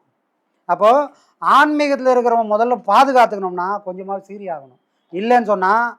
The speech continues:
நம்மள அப்படியே தொடச்சி வாயில போட்டுருவாங்க. அப்போ நம்மளோட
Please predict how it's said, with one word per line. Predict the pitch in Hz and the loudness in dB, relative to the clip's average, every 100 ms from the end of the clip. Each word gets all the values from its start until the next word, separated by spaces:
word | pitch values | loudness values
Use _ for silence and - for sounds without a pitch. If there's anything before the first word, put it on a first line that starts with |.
| _ _ _ | _ _ _
நம்மள | 180 196 240 320 277 _ _ _ _ | -6 2 4 4 0 _ _ _ _
அப்படியே | 165 180 233 | -2 0 2
தொடச்சி | 214 214 226 | 2 2 2
வாயில | 208 214 | 2 2
போட்டுருவாங்க. | 190 170 160 127 - _ _ _ _ _ _ _ _ _ _ _ _ _ _ _ _ _ _ _ _ 175 | -6 -10 -10 -12 -20 _ _ _ _ _ _ _ _ _ _ _ _ _ _ _ _ _ _ _ _ -8
அப்போ | 180 240 294 - _ _ | -2 -2 -2 -6 _ _
நம்மளோட | 160 175 | -2 0